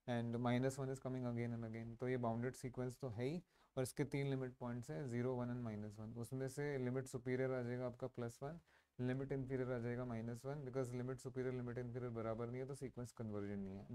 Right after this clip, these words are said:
Now let us see वो पूछ क्या रहे हैं। Limit जो है sequence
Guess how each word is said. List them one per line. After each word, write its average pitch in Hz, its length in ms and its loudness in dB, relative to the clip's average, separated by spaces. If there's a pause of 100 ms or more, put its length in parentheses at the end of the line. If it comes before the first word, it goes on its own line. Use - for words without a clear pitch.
Now 135 180 4
let 131 180 0
us 127 100 -4
see 151 80 -4
वो 147 100 -2
पूछ 127 260 -8
क्या 123 120 0
रहे 117 100 -2
हैं। 117 80 -8 (1040)
Limit 147 460 4 (100)
जो 139 120 6
है 143 180 6
sequence 135 520 -2